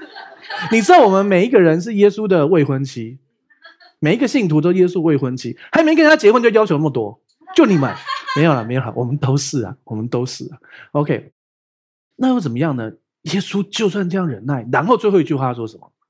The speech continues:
？“把他带走，我不要看他。”没有啊，感叹完之后，“把他带来我这里。”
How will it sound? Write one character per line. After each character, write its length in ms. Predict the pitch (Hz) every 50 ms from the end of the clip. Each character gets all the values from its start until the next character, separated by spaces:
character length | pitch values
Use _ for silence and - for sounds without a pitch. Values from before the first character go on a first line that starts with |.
| _ _ _ _ _ _
？“把 100 | - 160
他 100 | 156 240
带 140 | 254 254 233
走， 400 | 165 147 135 135 131 131 _ _ _ _
我 80 | -
不 60 | 147 214
要 80 | 240
看 140 | - 190 180
他。” 320 | 147 143 131 135 135 - _ _ _ _ _ _ _ _ _ _
没 160 | - 143 151 175
有 120 | 175 139
啊， 140 | 127 123 - - _ _
感 160 | - 143 131 139
叹 180 | 202 240 202
完 160 | 160 143 139 143
之 40 | 151
后 80 | 160 139
，“把 180 | 139 - 123 123
他 100 | 156 160
带 260 | 156 - 151 131 131
来 140 | 117 113 113
我 140 | 107 98
这 160 | 98 - 117 110
里。” 160 | 101 87